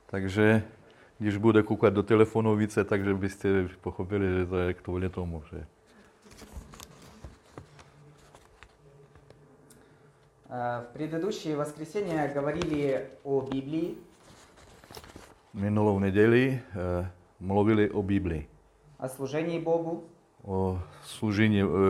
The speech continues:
Speaker 1: mluvili o Biblii, o služení Bohu.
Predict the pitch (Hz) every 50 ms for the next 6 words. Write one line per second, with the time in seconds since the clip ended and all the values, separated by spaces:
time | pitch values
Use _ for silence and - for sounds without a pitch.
0 | 95 95 95 92 92 95 92 92 95 - 87 92 90 - - - - - - 98
1 | 104 107 107 107 101 98 95 92 104 113 110 113 117 120 120 - - 98 92 -
2 | - 101 98 98 101 107 104 107 104 95 104 101 95 87 82 85